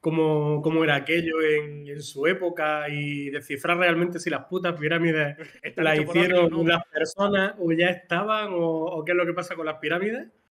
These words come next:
Speaker 2: <laughs> Se
Speaker 1: Pues
Speaker 2: forjaron ya directamente.
Speaker 1: Sí, sí, sí, eso también, la verdad es que me gustaría bastante, o el tema también de los mayas y de los aztecas, que a fin de cuentas también son pirámides, ¿no?
Speaker 2: Sí, al
Speaker 1: Por el
Speaker 2: final también
Speaker 1: estilo,
Speaker 2: son pirámides.
Speaker 1: también difíciles de pensar que las han hecho personas, ¿no? Y, pues bueno,
Speaker 2: Uf,
Speaker 1: todas
Speaker 2: a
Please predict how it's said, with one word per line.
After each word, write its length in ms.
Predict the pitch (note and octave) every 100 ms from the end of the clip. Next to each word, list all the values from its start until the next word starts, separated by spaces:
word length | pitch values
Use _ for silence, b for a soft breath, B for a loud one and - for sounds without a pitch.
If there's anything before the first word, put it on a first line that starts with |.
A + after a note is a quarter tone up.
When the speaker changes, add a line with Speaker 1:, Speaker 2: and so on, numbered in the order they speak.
| -
Speaker 2:
<laughs> 160 | -
Se 180 | - F#3
Speaker 1:
Pues 220 | D#3+ D3+ C#3+
Speaker 2:
forjaron 240 | C#3 C#3
ya 160 | C3 B2+
directamente. 720 | C3 B2+ C#3+ D3 B2+ B2+ B2 _ _ _ _ _ _ _
Speaker 1:
Sí, 220 | - D#3+ E3
sí, 140 | D#3+
sí, 180 | D3 D3+
eso 160 | C#3+
también, 380 | F3 D#3 D3+ D3
la 80 | C#3+
verdad 160 | C3 D3
es 60 |
que 80 | E3
me 80 | D#3
gustaría 420 | D3+ D3 C3+ C#3 B2+ B2 A#2+ A#2+
bastante, 420 | A#2 - C3+ D3
o 120 | C3
el 40 | B2
tema 200 | C#3+ C#3
también 180 | C3+ C#3
de 80 |
los 100 | B2
mayas 560 | A2 A#2 E3+ D3+ C#3+ C#3+
y 160 | C#3 C3+
de 80 | B2+
los 120 | A#2+
aztecas, 380 | - - D3 C#3
que 80 | -
a 20 |
fin 120 | D#3
de 80 | D#3
cuentas 200 | D#3 D3
también 200 | C#3 C#3
son 160 | C3+
pirámides, 440 | A#2+ C3+ E3+ C3+ B2+
¿no? 120 | E3+
Speaker 2:
Sí, 140 | F#3+ E3+
al 160 | A#2
Speaker 1:
Por 180 | D3 B2+
el 60 | B2+
Speaker 2:
final 40 |
también 200 | D3+ E3
Speaker 1:
estilo, 80 | D3
Speaker 2:
son 80 | B2+
pirámides. 320 | C3 C#3+ C#3+ C#3+
Speaker 1:
también 160 | C#3+
difíciles 560 | C#3+ D3+ F3+ F3 D#3+ D#3
de 80 | D3+
pensar 340 | D3+ C#3+ D3+
que 80 | D#3
las 120 | C#3
han 60 | C#3
hecho 180 | C#3+ B2
personas, 400 | B2+ F3+ F#3 C#3
¿no? 120 | E3+ _ b b b -
Y, 300 | - C#3+ C3+
pues 220 | C3 C3+ C#3
bueno, 260 | E3+ E3+
Speaker 2:
Uf, 60 | D3+
Speaker 1:
todas 60 |
Speaker 2:
a 40 | D3+